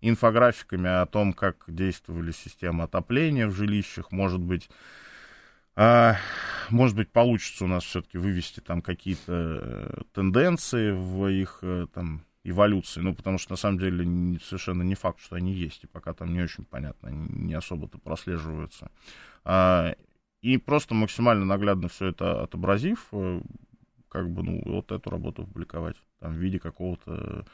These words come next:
материала. Потом, а, перейти к, э, следующему памятнику, потому что у нас есть там Берестье, у нас есть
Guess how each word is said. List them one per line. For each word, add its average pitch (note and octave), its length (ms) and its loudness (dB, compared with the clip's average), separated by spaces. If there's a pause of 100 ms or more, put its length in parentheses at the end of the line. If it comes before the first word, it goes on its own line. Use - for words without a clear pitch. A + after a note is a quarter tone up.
(280)
материала. - 520 -6 (180)
Потом, F3 420 4 (120)
а, F#2 220 -2
перейти F2+ 480 -4
к, - 160 -14
э, F#2+ 560 0 (840)
следующему G#2 460 2
памятнику, A#2+ 1080 0 (340)
потому G2 300 0
что - 180 -8
у - 40 -2
нас F#2 260 -2
есть F2+ 260 -4 (140)
там E2 180 -10
Берестье, F#2+ 540 -2
у - 20 -4
нас F2 260 -4
есть F2 220 -8